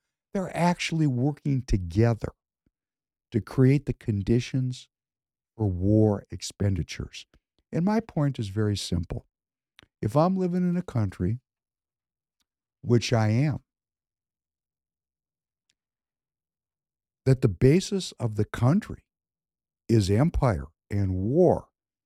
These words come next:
then everything we do as a country is illegitimate from a spiritual perspective. Because if we live by the sword,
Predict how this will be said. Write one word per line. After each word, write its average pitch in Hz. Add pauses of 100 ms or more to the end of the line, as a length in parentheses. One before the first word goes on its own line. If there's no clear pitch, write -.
(600)
then 175
everything 196
we 180
do 185
as 180
a 143
country 110
is 98
illegitimate 98 (400)
from 139
a 127
spiritual 139
perspective. - (1040)
Because 101
if 98
we 92
live 113
by 147
the 151
sword, 95